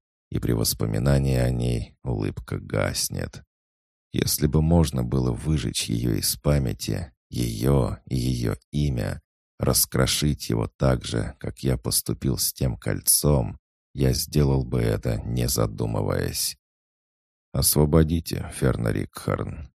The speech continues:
Я снова перехожу на официальный тон. «У меня есть для вас предложение,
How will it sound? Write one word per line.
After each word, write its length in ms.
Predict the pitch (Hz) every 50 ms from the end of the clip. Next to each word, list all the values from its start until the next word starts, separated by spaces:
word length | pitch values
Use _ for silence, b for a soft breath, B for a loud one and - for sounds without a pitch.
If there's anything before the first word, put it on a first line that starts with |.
| _ _ _ _
Я 160 | 65 65 58
снова 420 | - - - 71 71 69 65 65
перехожу 680 | 62 - 60 58 62 - - 57 53 53 62 65 62 58
на 140 | 60 62 60
официальный 800 | 58 57 - - - - - - 62 60 55 52 52 53 53 - - _
тон. 400 | - 52 52 50 50 50 50 - _ _ _ _ _ _ _ _ _ _ _ _
«У 60 | - 64
меня 260 | 60 60 64 71 80
есть 480 | 82 73 76 76 69 64 - - -
для 180 | - - 55 53
вас 220 | 52 50 50 -
предложение, 1000 | - - 62 53 - 57 53 53 58 69 69 67 67 65 65 64 62 60 - -